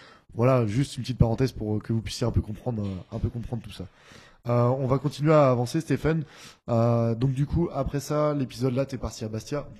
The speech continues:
euh, où t'as quand même vécu deux montées consécutives.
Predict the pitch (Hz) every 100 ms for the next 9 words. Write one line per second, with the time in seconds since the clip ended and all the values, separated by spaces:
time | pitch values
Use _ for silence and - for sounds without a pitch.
0 | - _ _ _ _ - 110 107 107 107
1 | 104 104 104 - 147 147 139 139 127 127
2 | 127 - - 123 120 117 120 131 135 123
3 | 120 143 131 123 131 131 117 107 - 160